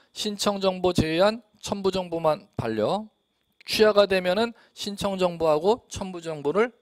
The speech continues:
모두 반려. 이 차이가 있습니다. 예, 이렇게 이제 이해하면 시험 문제는 그까지 끝입니다. 뭐 나중에 기본 심화 과정 가도 더 이상 들어갈 얘기는 없고.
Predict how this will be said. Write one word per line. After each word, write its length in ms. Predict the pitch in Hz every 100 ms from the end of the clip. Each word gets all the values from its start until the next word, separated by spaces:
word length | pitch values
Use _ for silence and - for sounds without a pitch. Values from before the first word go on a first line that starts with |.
| _
모두 340 | - 139 147 131
반려. 400 | - 87 82 - _
이 80 | -
차이가 360 | - 170 139 110
있습니다. 580 | 101 - 98 - - _ -
예, 40 |
이렇게 340 | 110 139 - 147
이제 240 | 113 107
이해하면 260 | 110 110 127
시험 220 | - 156
문제는 340 | 127 110 107
그까지 360 | 104 - 101 90
끝입니다. 520 | - 170 - 101 85
뭐 160 | 85 98 _
나중에 280 | 117 123 160
기본 300 | - 160 156
심화 200 | 160 151
과정 260 | 139 131
가도 140 | 123 123
더 160 | -
이상 160 | 104 107
들어갈 280 | 101 98 92
얘기는 200 | 90 120
없고. 300 | 92 -